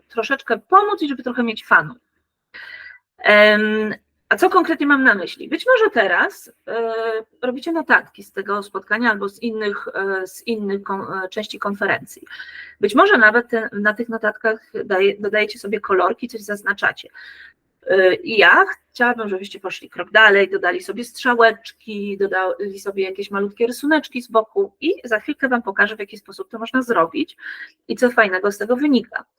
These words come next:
W ten sposób wasz mózg się troszeczkę zrelaksuje, e, wiadomości będą lepiej do niego wchodzić i podczas tego wpadniecie może na kilka fajnych pomysłów, a być może na jakąś genialną, e, ideę, która,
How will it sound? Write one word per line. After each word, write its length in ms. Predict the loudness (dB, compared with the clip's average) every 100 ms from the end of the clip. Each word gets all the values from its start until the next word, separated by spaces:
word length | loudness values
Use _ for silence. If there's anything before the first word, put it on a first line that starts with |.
| -20 -20 -2
W 20 |
ten 120 | 0
sposób 400 | 2 0 0 0
wasz 220 | 4 4 2
mózg 260 | -4 -6
się 140 | -10 -10
troszeczkę 480 | -12 -10 -10 -8
zrelaksuje, 800 | -4 -2 -2 -2 0 2 4 4 2 -8 -18 -20 -20 -2
e, 360 | 4 6 6 4 -4 -4
wiadomości 600 | 2 2 2 -2 -2 -4
będą 260 | -4 -2
lepiej 260 | -4 -4 -4
do 80 | -4
niego 240 | -2 -2
wchodzić 460 | 0 0 0 -6 -12
i 100 | -2
podczas 420 | -2 2 2 2
tego 240 | 0 0 0
wpadniecie 680 | 0 -4 -4 -6 -6 -8 -8
może 280 | -4 -4 -2
na 120 | -4
kilka 320 | -4 -2 -2
fajnych 540 | 2 0 0 -6 -6 -10 -10 -4
pomysłów, 440 | -4 -2 -2 2
a 80 | 2
być 160 | 0 -2
może 220 | -2 0
na 80 | -2
jakąś 280 | -2 -10
genialną, 1120 | -4 -2 2 4 2 _ _ -6 -2 -2 -4 -10 -4
e, 240 | -4 -6 -8
ideę, 440 | 0 2 4 2 0 _
która, 680 | -20 -8 0 6 8 6